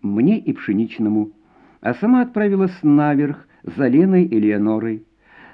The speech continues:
Так через каких-нибудь полчаса, без всякой стрельбы и погонь,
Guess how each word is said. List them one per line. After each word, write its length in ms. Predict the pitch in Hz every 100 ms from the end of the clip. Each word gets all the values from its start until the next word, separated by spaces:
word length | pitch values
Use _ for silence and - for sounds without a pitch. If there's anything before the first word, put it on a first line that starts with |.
| _
Так 200 | 226 214
через 260 | 208 185 180
каких-нибудь 680 | 180 185 180 170 160 160 -
полчаса, 800 | 160 143 - 143 - 220 196 - - _ _ _ -
без 220 | - 123
всякой 500 | - - 233 233 190
стрельбы 540 | 180 175 160 107 151 143
и 160 | 113
погонь, 640 | 110 95 110 208 160 55